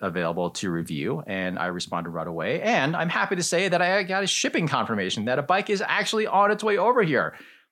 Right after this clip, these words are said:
So it is not only sub one thousand dollars, it is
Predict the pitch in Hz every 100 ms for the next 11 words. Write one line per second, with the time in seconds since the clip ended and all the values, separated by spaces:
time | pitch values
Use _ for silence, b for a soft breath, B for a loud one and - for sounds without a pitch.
0 | _ - 160 156 180 170 170 185 185 160
1 | 147 156 139 135 139 135 123 120 113 120
2 | 113 147 - 139 143